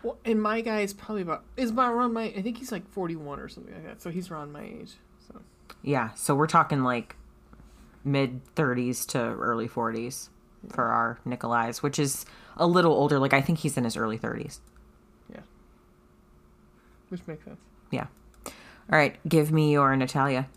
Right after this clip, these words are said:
Speaker 1: So I picked her, and then I, well, I, I looked up, again, I looked up <laughs> female Russian actresses,
Speaker 2: Mm-hmm.
Speaker 1: and this lady came up,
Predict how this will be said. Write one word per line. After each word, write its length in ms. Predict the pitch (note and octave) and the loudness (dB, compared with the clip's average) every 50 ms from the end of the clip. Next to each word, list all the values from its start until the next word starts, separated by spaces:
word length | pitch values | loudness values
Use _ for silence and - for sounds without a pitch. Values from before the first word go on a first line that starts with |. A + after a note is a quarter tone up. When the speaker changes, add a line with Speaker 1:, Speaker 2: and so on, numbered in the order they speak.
| - - - _ _ _ - - - - - | -20 -20 -20 _ _ _ -20 -20 -20 -20 -16
Speaker 1:
So 540 | - - - - A#3+ A#3+ A3 G#3+ G3+ - - - - _ - - - - | -10 -6 0 2 4 4 6 4 4 2 -2 -8 -18 _ -20 -14 -6 -4
I 260 | G3+ G#3 G#3+ A3 A3+ | -2 0 0 0 -2
picked 320 | A3+ A3+ - F4 E4 - - | -2 -2 -4 -4 -4 -2 0
her, 180 | A#3+ G#3 G3+ | 0 2 2
and 200 | F#3+ G#3 G3 G3 G3 | 2 0 0 0 0
then 100 | F#3+ F#3 | 0 0
I, 140 | F3+ F3 F#3 | -2 -2 0
well, 240 | A3+ G3+ G3+ - - | 2 2 2 2 2
I, 120 | - F#3+ F#3 - - - - - - - - - - - - - | -2 -4 -4 -4 -10 -20 -20 -20 -20 -20 -20 -20 -20 -10 -6 -2
I 60 | G3 | 0
looked 280 | F#3+ G#3+ G#3 G3+ G3+ | 2 0 0 0 -2
up, 240 | G#3 F3+ E3+ - - | -2 -2 -2 -4 -6
again, 280 | F#3 E3+ E3 C#3 C#3+ D3 - _ - | -10 -8 -8 -8 -8 -10 -14 _ -8
I 60 | F#3+ F3+ | -4 -2
looked 260 | F3 F#3+ A3 - - | 0 0 2 2 2
up 140 | A#3 - - | 2 2 2
<laughs> 880 | - C#4+ - - - F4 G#4+ G#4+ - - C5+ E5 - - - - - - | -2 -6 -4 -2 -2 0 0 0 4 6 6 6 6 8 8 8 8 8
female 920 | - - G4+ A4 A4 - G#4 C5 - - D4 F4 G#4 F#4 F#4 G#4 F#4 F4+ E4 | 6 2 0 2 2 4 2 2 2 4 4 6 8 8 8 6 6 4 4
Russian 400 | - C4+ D4 D4 D4 - C4 A#3 | 6 8 8 8 6 4 0 2
actresses, 540 | A#3 A3 G#3+ G#3+ - G#3+ G3+ - F#3+ F3 - | 4 4 2 2 -2 -4 -2 -2 -4 -2 -2
Speaker 2:
Mm-hmm. 280 | D3 D3 C3 C#3 C3 C3 C3+ A3+ A3 - | -2 -2 0 0 -2 -4 -4 -6 -4 0
Speaker 1:
and 140 | - A3 A3+ | 2 4 4
this 200 | B3+ D#4 D4+ - | 4 2 2 2
lady 200 | D4 C4+ B3+ C4 | 0 0 0 0
came 220 | B3+ - B3+ A3+ F#3+ | -2 -2 -2 0 2
up, 220 | E3+ E3+ E3+ | 2 0 0